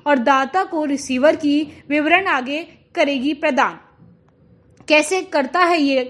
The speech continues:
ऐप काम? अगर किसी को ब्लड चाहिए, वे अपने एप्लीकेशन में रिक्वायरमेंट जोड़ेंगे। उसी लोकेशन के ब्लड डोनर और सेम ब्लड ग्रुप के साथ मैच होने के बाद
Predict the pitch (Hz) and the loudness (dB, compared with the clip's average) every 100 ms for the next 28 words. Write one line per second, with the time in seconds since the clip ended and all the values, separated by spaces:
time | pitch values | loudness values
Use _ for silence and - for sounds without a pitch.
0 | - 254 247 247 - 262 180 - _ _ | -4 0 0 -2 -4 -2 -2 -6 _ _
1 | _ _ - - 302 466 403 - 392 392 | _ _ -6 -2 2 0 0 2 2 2
2 | 330 302 339 - 320 277 277 320 320 277 | -2 0 0 0 0 0 0 0 2 0
3 | - 277 254 254 247 269 277 359 330 254 | 0 0 0 -2 -8 -8 -4 -4 0 2
4 | 262 285 - - 277 - 285 330 349 294 | 0 0 -6 -6 -2 4 4 4 -2 -6
5 | 294 294 247 180 196 220 - _ _ - | -6 -4 -4 -6 -4 -6 -6 _ _ -4
6 | 285 381 440 359 - 311 311 370 370 311 | 2 4 4 2 -2 -6 -4 -6 -4 -4
7 | 302 220 240 233 208 214 208 262 359 - | -4 -2 0 0 -4 -6 -4 -6 -6 -2
8 | 262 262 - 294 285 247 240 220 214 262 | 0 0 -2 -2 0 0 0 -2 -4 -6
9 | - 220 - 240 220 254 226 220 285 - | -6 -8 -6 -2 -2 -2 -6 -4 -4 -6
10 | 233 208 202 190 190 269 226 302 | -8 -8 -10 -8 0 2 2 0